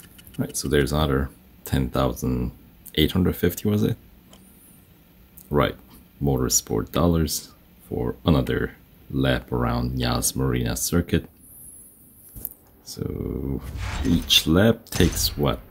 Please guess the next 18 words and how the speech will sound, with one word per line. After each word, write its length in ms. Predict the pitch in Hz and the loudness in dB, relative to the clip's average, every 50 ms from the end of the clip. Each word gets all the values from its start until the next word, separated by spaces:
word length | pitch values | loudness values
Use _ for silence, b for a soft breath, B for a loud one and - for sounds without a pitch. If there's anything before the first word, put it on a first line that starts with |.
| - - - | -20 -16 -4
couple 320 | - 101 - - - 82 | -2 -2 0 0 0 -2
of 100 | 73 - | 0 0
service 340 | - - 82 80 78 71 - | 0 0 0 0 0 -2 -4
bars 320 | - - 67 69 69 - | -4 -2 -2 -2 -2 -2
off 400 | - 82 113 135 - - - - - - _ _ _ _ _ _ - - - - _ | -2 -2 -2 -2 -4 -10 -18 -18 -20 -20 _ _ _ _ _ _ -20 -20 -20 -14 _
when 140 | - 76 73 | -4 -2 -2
you 80 | 69 | -2
take 300 | 69 - - 76 - - | 0 0 0 0 0 -2
it 60 | - - | -8 -8
super 380 | - - - 90 - - 65 | -4 -2 -2 0 0 0 0
easy. 500 | 62 - 90 95 92 95 95 92 90 - - - _ B B B B B B B B B B B B B B B B B _ - | 0 2 2 2 2 2 2 0 0 -2 -6 -18 _ B B B B B B B B B B B B B B B B B _ -2
Now 260 | 76 76 73 71 71 | 0 2 2 4 2
let's 160 | 71 69 - | 0 0 -4
find 380 | - - - 67 69 71 71 69 | -6 -4 0 2 2 2 4 4
out 220 | 69 69 67 - | 2 2 0 0
what 280 | 71 69 65 - - - | 0 0 0 -2 -4 -4
this, 500 | - 71 - - - - - - - - | -2 0 2 2 2 2 0 -2 -4 -8
uh, 460 | 82 76 73 71 71 69 69 71 69 | -8 -6 -4 -4 -4 -2 -2 -4 -4